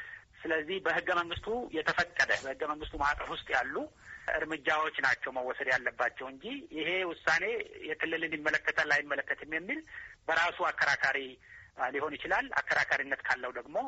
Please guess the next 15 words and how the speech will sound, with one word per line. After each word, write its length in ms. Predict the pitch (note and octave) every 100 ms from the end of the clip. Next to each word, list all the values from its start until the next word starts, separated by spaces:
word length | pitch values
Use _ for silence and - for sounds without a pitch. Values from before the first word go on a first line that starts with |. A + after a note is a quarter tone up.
| - C#3
የፌዴሬሽን 460 | C3+ C3 - - _
ምክር 200 | - B2+
ቤት 160 | C#3 -
ግልጽ 240 | E3+ F3+
የሆነ 280 | D3 B2+ B2+ A#2 - - -
ውሳኔ 340 | B2+ C#3 B2+ B2
መስጠት 300 | A#2+ - -
ይኖርበታል። 560 | B2+ B2+ E3+ F3 C4 C#4 - - - D#3+
የሚሰጠው 540 | E3 F3 F#3+ F3+ E3
ውሳኔ 320 | D#3 D#3+ D3+ D3
ደግሞ 220 | D3 E3+ C4
በህገ 260 | E3 D#3 D3
መንግስቱ 280 | C#3+ C3 -
የተፈቀደ 460 | C3 C3+ C#3 - C3
ነው 120 | A#2+